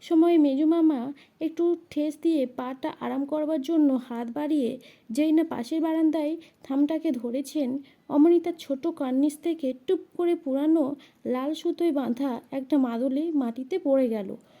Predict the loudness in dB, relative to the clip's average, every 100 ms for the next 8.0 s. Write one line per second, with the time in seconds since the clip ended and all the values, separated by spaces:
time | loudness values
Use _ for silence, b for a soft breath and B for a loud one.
0 | b b -4 -2 0 -2 -2 -2 0 0
1 | 0 0 0 0 -4 -8 b b _ -2
2 | 0 2 0 0 0 2 4 4 2 -2
3 | -8 -6 -6 -4 -4 -4 -4 -4 -6 -6
4 | -6 -2 0 0 -2 -10 _ b b _
5 | -4 -2 -4 -2 -4 -2 0 0 -2 -6
6 | -4 -2 2 2 0 B B -2 0 4
7 | 4 4 0 -4 -4 -2 -2 0 -2